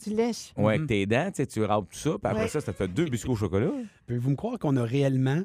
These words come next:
Speaker 3: fait une, tu sais, il y a vraiment eu quelque chose avec des
Speaker 2: Une
Speaker 3: ingénieurs,
Speaker 2: étude ?
Speaker 3: une étude.
Speaker 2: Pourquoi ?
Speaker 3: Même pratico-pratique, tu sais, avec genre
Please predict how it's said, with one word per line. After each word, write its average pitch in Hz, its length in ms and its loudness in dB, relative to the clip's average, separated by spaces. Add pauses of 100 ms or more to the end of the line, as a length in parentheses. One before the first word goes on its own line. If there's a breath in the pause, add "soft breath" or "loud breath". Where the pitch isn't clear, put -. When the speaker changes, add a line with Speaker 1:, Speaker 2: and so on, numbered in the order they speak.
Speaker 3:
fait - 340 -2
une, 123 240 0
tu - 120 -10
sais, 156 40 -2
il 156 60 -6
y 135 40 0
a 135 40 4
vraiment 175 260 4
eu 202 80 2
quelque 160 160 -2
chose 170 240 2
avec 110 120 0
des 104 100 4
Speaker 2:
Une 104 80 4
Speaker 3:
ingénieurs, 147 480 6
Speaker 2:
étude ? 110 100 2
Speaker 3:
une 139 100 4
étude. 226 520 2
Speaker 2:
Pourquoi ? 170 460 2
Speaker 3:
Même 196 200 4
pratico-pratique, 160 880 0 (100)
tu - 60 -14
sais, 214 180 -2
avec 135 300 -2
genre 170 280 2